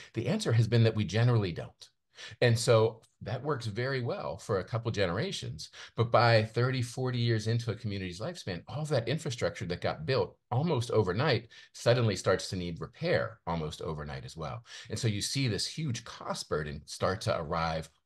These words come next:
almost out of nowhere. And people often feel this kind of, like, ambient urgency around the town. The roads aren't getting repaired, property taxes start to go up, services start to go down. Now, historically, what we've seen is the families of means, when that starts happening,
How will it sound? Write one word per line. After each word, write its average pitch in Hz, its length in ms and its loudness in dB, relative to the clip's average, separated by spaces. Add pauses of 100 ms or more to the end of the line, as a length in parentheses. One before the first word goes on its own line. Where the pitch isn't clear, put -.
(240)
almost 107 420 4
out 82 120 0
of 80 80 -6
nowhere. 73 320 -2
And 67 160 -8
people 120 280 -4
often 85 300 0
feel 95 360 0 (200)
this - 140 -6
kind 117 160 2
of, 110 60 2
like, 92 180 0
ambient 110 420 2
urgency 82 520 -4
around 71 220 -8
the 67 60 -16
town. 82 220 -6
The 69 80 -10
roads 85 340 -6
aren't 85 200 -8
getting 80 240 -4
repaired, 78 680 -4 (300)
property 95 320 -4
taxes 90 380 -4
start 85 240 -2
to - 60 -8
go 82 160 0
up, 87 260 2
services 98 420 0
start 82 220 0
to - 100 -10
go 71 140 -4
down. 113 380 0 (500)
Now, 127 80 6
historically, 131 580 4
what 98 160 2
we've 101 100 0
seen 98 280 0
is 95 160 -2
the 85 100 -2
families 107 480 4
of 80 100 -8
means, 110 460 0
when 90 140 -2
that 101 180 -2
starts - 300 -2
happening, 85 500 -6